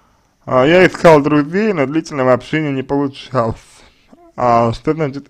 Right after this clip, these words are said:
«искал друзей»? А, как? То есть вообще, а, друзья, они появ-, появляются в двух случаях,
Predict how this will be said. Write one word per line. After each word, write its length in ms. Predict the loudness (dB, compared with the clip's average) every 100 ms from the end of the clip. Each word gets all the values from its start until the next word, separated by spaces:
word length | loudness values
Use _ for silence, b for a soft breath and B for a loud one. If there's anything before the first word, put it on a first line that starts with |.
| -8
«искал 440 | -8 0 4 4
друзей»? 680 | 2 -2 -4 -6 -6 -6 -12 _ _ _ _ _ _ _ _ _ _ _ _ _ _ _ -8
А, 280 | -6 -6 -8 -8
как? 440 | 0 0 -2 -18 _ _ _ _ _ _ _ _ _ _ _ _ _ _ _ _ _ _ _ _ _ _
То 100 | -8
есть 100 | -2
вообще, 520 | -2 0 2 2 0
а, 640 | 2 4 6 6 4 2 -2
друзья, 520 | -4 -4 0 0 0
они 680 | -4 -6 -6 -4 -2 -2
появ-, 440 | -2 -2 -2 -2 -6
появляются 1300 | -4 -2 0 -2 -4 0 2 4 2 0 -4 -6 -8
в 120 | -10 -4
двух 260 | -4 -4
случаях, 640 | -6 -6 -6 -10 -14 -16